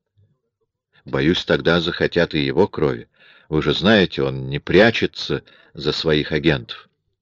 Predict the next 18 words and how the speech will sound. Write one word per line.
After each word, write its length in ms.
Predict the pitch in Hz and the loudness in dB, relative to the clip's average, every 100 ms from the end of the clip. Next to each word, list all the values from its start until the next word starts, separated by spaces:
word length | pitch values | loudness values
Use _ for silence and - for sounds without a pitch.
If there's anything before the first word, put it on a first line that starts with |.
| _ _ _ _ _ | _ _ _ _ _
Мартин 500 | 78 104 101 107 98 | 0 0 2 -2 -2
внезапно 520 | 73 73 82 87 87 | -2 0 2 2 -2
смутился. 640 | - 87 78 80 67 - - _ _ _ _ _ _ - | -6 -6 -2 -2 -4 -8 -14 _ _ _ _ _ _ -4
Он 160 | 82 | -4
всё 200 | 85 95 | 0 4
время 280 | 90 95 90 | 6 6 4
думал 280 | 85 92 87 | 2 2 4
только 300 | 95 87 95 | 4 4 2
о 40 | |
себе. 440 | 90 - 82 76 - _ _ _ _ _ | 2 -2 2 0 0 _ _ _ _ _
Ему 300 | 82 92 101 | 0 4 4
и 160 | 104 | 4
в 120 | 92 82 | 2 4
голову 400 | 110 139 107 85 | 8 8 8 4
не 120 | 78 | 0
приходило, 540 | 73 78 85 76 78 | -2 -2 0 2 0
что 240 | 76 - 85 | 0 2 4
Ричи 500 | 90 139 - 76 | 6 6 4 -4